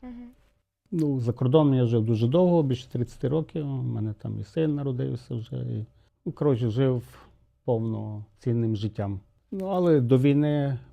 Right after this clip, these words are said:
Speaker 2: повномасштабної я, звичайно, був зв'язаний з правим сектором. Це просто ця організація мене завжди надихала.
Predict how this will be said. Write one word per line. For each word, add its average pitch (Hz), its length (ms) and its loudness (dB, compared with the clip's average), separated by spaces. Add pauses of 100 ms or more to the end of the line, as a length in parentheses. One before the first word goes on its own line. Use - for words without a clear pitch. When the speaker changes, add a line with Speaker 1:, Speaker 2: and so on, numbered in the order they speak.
(100)
Speaker 2:
повномасштабної 127 1000 0
я, 117 220 -2
звичайно, 120 480 -4
був 113 360 -6
зв'язаний 113 520 -2
з 110 60 -10
правим 117 340 -6
сектором. 151 640 -8 (400)
Це 127 60 -12 (260)
просто - 300 -10
ця 123 160 -8
організація 117 800 -4
мене 117 320 -6
завжди 113 320 -6
надихала. 113 680 -4